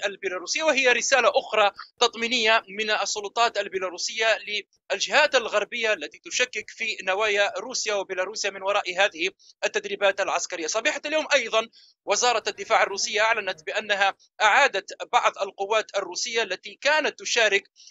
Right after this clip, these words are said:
في تدريبات عسكرية في منطقة شبه جزيرة القرم، وبالأمس أيضا الدفاع الروسية أعلنت بأنها سحبت جزء من القوات الروسية المشاركة في تدريبات حزم الاتحاد على الأراضي البيلاروسية. كل هذا يصفه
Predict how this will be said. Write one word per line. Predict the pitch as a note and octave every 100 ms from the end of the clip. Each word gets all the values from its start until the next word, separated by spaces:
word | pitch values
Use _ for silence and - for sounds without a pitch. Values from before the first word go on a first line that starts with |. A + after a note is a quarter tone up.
| _
في | B3+ B3
تدريبات | A3+ G#3+ G3+ A3+ G#3+
عسكرية | F#3+ - G#3 A3+ G#3 G3
في | - C4
منطقة | A#3+ A#3+ G#3+ F#3+ F#3+
شبه | - A3 E3
جزيرة | D#3 F3+ G#3 G3
القرم، | F#3 F#3+ G#3+
وبالأمس | D4 D#4 F4+ D#4 B3 C#4
أيضا | A#3+ G#3+ G#3+ _ _ -
الدفاع | A#3 A3 G#3 G#3
الروسية | G3 F#3 A#3+ A#3
أعلنت | B3 G#3 G3 -
بأنها | G#3+ G3+ E3+
سحبت | - C4 A3+ G3 - _ _ -
جزء | - C#4 B3 A3
من | A3+
القوات | G#3 - F#3+ C4+ C4
الروسية | A3+ G#3+ A3+ A3 G3+
المشاركة | G3+ G3 - D4+ A#3 - A3+ - - _
في | - B3
تدريبات | G3+ G3 A3 G3 G3+ A3+ A#3 A3+
حزم | G#3+ - A#3+ G#3 F#3+
الاتحاد | F3+ F#3+ A3+ A3+
على | E3+ G3+
الأراضي | F#3 G#3 A3 E3+ G#3
البيلاروسية. | G3+ F#3+ F3+ F#3 F#3
كل | E3 E4+ B3+
هذا | C4+ A3+ B3 - - -
يصفه | A#3 A3+ - A#3 B3+